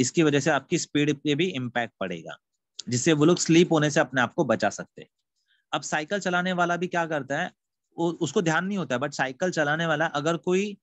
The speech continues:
आ, कट ले रहा है अच्छे से, किसी पर्सन को एकदम just नजदीक से टर्न मार के निकल रहा है, तो ऐसे में वो साइकिल को एक साइड पे और अपने आप को दूसरे साइड पे टिल्ट करता है। यानी अगर साइकिल वर्टिकल है, एग्जांपल देखो, साइकिल वर्टिकल है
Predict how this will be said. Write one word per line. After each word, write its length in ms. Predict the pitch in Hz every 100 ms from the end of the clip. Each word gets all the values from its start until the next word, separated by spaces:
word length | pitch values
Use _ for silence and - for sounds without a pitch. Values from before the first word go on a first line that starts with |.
| _ _ _ _ -
आ, 60 | 127 127 123 120 120 117
कट 380 | - 180 180
ले 160 | 175 143
रहा 80 | 123
है 60 |
अच्छे 180 | 117 -
से, 140 | 123 123
किसी 260 | 139 135
पर्सन 380 | 147 147 131 160
को 100 | 156
एकदम 420 | 156 135 180 190 180 127 120 107
just 260 | 135 208 196
नजदीक 360 | 156 135 170 170
से 140 | 180
टर्न 240 | 175 156
मार 220 | 160 151 143
के 120 | 156
निकल 340 | 135 123 135
रहा 120 | 110
है, 60 | 143 - _ _ _
तो 100 | 170
ऐसे 260 | 139 135 180
में 100 | 185
वो 160 | 202
साइकिल 500 | 226 170 143 139 185
को 160 | 185 196
एक 180 | 185 180
साइड 300 | - 160 123
पे 120 | 160
और 140 | 160
अपने 240 | 147 147 175
आप 160 | 170
को 120 | - 196
दूसरे 320 | 143 165 190
साइड 240 | 175 160
पे 260 | - 202 202 _ _ _ -
टिल्ट 240 | 165 160
करता 360 | - 104 90 87
है। 140 | 85 - _ _ _ - -
यानी 240 | 120 139
अगर 320 | 131 127 139 160
साइकिल 480 | 147 127 127 160
वर्टिकल 600 | 151 131 135 175 175 120
है, 140 | 113 170 _
एग्जांपल 460 | 113 107 135 139 151
देखो, 400 | 104 92 196 202
साइकिल 360 | - 120 123 151
वर्टिकल 560 | 123 120 165 156 120
है 160 | 110